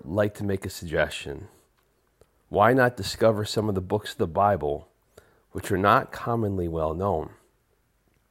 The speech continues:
or those from which we hear certain passages in the liturgy, but which we never read in their entirety?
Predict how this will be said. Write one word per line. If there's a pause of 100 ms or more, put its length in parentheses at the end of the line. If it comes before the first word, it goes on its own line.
(520)
or
those
from (400)
which
we
hear
certain
passages
in
the
liturgy, (500)
but
which
we
never
read
in
their
entirety?